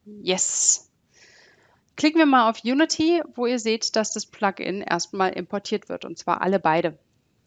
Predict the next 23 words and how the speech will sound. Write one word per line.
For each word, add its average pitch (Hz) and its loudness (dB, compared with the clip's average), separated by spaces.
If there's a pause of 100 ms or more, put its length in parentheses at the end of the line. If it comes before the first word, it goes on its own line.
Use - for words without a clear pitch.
(920)
Gehen 247 0
wir 277 4
erstmal 240 2
auf 214 -4
den 214 -8
Unterordner 208 0
Plugins 269 -4
und 247 -8
klicken 233 -6
dann 220 0
die 220 -4
Datei 190 0
Unity 208 -6
Plugin 220 -6
an, 233 -2
die 196 -4
irgendwie 185 -4
so 175 -6
ein 175 -4
leeres 165 -2
Blatt 156 0
vorneweg - -6
hat. - -10